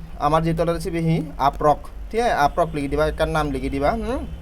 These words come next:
বিলে মই লিখে দিলুম আপরক, হ্যাঁ? তো আপরক লিখে দিলুম, তারপরে ইয়াত তুমি যে কপ-, কত কপি হচ্ছে,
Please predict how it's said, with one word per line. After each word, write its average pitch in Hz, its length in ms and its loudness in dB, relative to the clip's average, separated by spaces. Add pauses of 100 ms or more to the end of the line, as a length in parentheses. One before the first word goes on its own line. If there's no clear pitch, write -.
(1160)
বিলে 170 220 2
মই 165 160 2
লিখে 156 180 2
দিলুম 151 180 2 (140)
আপরক, 139 300 4 (140)
হ্যাঁ? 226 160 0 (1200)
তো - 60 -2 (140)
আপরক 208 240 4
লিখে 190 180 0
দিলুম, 202 220 0
তারপরে 208 300 4
ইয়াত 202 160 2 (240)
তুমি 196 140 -2 (100)
যে 190 60 2 (140)
কপ-, 165 300 -2
কত 165 140 -2 (140)
কপি 190 180 0
হচ্ছে, 170 200 4